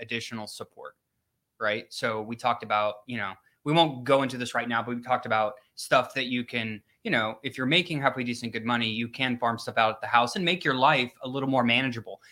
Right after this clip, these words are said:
But what I'm getting at is people don't realize the amount of time that they have and where their time's going. They're just saying, "I'm busy all the time." So step one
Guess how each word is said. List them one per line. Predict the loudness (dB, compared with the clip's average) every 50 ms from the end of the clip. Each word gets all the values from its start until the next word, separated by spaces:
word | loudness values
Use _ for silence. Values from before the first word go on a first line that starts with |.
| _ _
But | 6 6 6 6
what | 6 8 10
I'm | 10 10 10
getting | 8 6 6 6 4
at | 4 4 2
is | 0 -4 -4 -6
people | -10 _ -6 -6 -6 -4 -4 0
don't | 0 0 0 0 -2
realize | -4 -2 4 4 4 4 4 0
the | -6 -6
amount | 0 0 0 0 0
of | -2 -4
time | -2 -2 -2 -2 -2
that | -6 -6 -6
they | -8 -6 -2
have | 0 0 0 0 0 -4 -8 _ _ _ _ _ _
and | -6 -6 -4 0
where | 2 2 2
their | 4 2 0
time's | 0 2 0 0 0 0 -2 0
going. | 0 0 2 2 -2 -6 -8 -12 -18 _ _ _ _
They're | -2 -2 0
just | 0 0 0 4
saying, | 4 6 6 6 6
"I'm | 4 4
busy | 4 2 2 4 6
all | 6 6 6
the | 6
time." | 4 2 2 2 2
So | -2 -6 -4
step | -6 2 6 6 6 6 6
one | 2 2 4 2 2 0